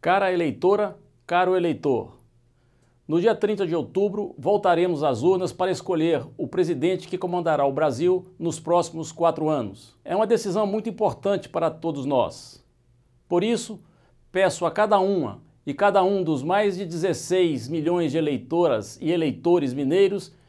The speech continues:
que tenham a tranquilidade nesse segundo turno, para que nós possamos fazer um processo de votação civilizado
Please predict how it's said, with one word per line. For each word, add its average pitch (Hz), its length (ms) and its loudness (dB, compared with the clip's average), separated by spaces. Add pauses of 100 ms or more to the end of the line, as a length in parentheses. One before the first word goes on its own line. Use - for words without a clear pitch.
(260)
que 202 100 0
tenham 202 480 2
a 151 80 0
tranquilidade 170 760 2
nesse 175 240 0
segundo 170 340 -4
turno, 147 500 2 (400)
para 170 200 0
que - 180 -2
nós 185 240 2
possamos 175 580 -2
fazer 165 380 0
um 175 80 -2
processo 160 500 -2
de 156 60 -8
votação 156 560 -4
civilizado 170 880 -2